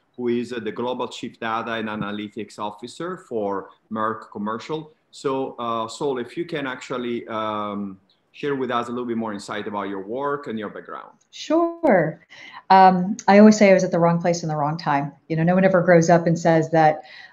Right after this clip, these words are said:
Speaker 2: I want to be a data expert or an A I expert or an analytics expert.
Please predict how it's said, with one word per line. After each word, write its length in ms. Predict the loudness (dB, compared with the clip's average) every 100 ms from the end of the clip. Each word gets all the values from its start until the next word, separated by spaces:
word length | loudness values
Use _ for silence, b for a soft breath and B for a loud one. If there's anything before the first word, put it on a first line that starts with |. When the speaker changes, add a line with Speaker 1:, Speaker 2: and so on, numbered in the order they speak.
| _
Speaker 2:
I 60 | 6
want 240 | 6 6
to 60 | 6
be 120 | 6
a 40 | 6
data 260 | 6 6
expert 460 | 4 0 -4 -4 0
or 140 | 2
an 80 | 2
A 180 | 2 4
I 160 | 4
expert 560 | 4 0 -6 -6 -6 -4
or 120 | -2 2
an 80 |
analytics 580 | 2 2 2 2 2 -2 -8
expert. 560 | -10 -10 -6 -6 -6